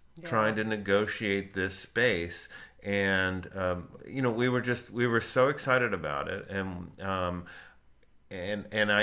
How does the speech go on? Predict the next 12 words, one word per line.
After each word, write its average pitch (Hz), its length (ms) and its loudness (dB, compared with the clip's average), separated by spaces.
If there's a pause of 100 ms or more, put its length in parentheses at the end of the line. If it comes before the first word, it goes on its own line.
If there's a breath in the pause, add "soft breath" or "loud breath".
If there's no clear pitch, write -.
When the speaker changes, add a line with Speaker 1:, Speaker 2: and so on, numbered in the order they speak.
(160)
Speaker 2:
and 104 160 0
I, 98 340 2
um, 95 460 -2
it, 113 180 -2
it's 110 160 -6
still 135 240 2
hard 98 720 4
now 101 400 0
to 90 160 -4
understand 95 640 -4
really 101 340 0
what, 85 400 -2